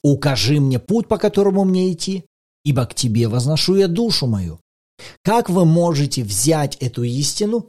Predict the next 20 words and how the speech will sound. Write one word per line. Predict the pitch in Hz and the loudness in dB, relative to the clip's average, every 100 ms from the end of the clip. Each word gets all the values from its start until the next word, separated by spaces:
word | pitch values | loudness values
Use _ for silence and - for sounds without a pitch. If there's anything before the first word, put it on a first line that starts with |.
| 175 | -2
и | 170 | 2
применить | 180 165 151 131 107 | 4 4 4 2 0
ее | 127 139 | -2 -2
к | - | -2
себе? | 196 196 165 85 _ _ _ _ | -4 -2 -2 -4 _ _ _ _
Следующим | - 104 90 107 110 156 | -4 -2 -4 -2 2 2
образом. | 220 240 196 107 80 - _ _ _ _ _ - | 2 0 0 -2 -6 -10 _ _ _ _ _ -4
Скажите | - 170 165 123 180 220 202 | -2 0 0 0 0 0 0
о | 196 170 180 | 2 2 2
себе: | - 165 151 131 82 - _ _ | 0 0 0 0 -4 -12 _ _
«Я | 120 101 175 202 165 82 - | -4 2 4 4 0 -6 -6
человек, | - 123 120 123 107 151 180 - - | -4 -2 0 0 2 2 0 -6 -6
которому | 123 - 123 123 120 | -4 0 0 2 0
указывает | - 139 113 - 226 226 185 147 135 107 | 0 0 -2 2 2 4 0 0 0 -2
Господь | 104 120 - 139 139 139 - _ _ | -2 -2 -2 0 0 -2 -12 _ _
путь, | 277 269 196 - _ | 0 0 0 -8 _
по | 110 | -6
которому | - 110 110 101 104 101 | -4 -2 -2 0 2 2
мне | 101 101 92 | 0 0 -4
идти, | - 107 | -8 -12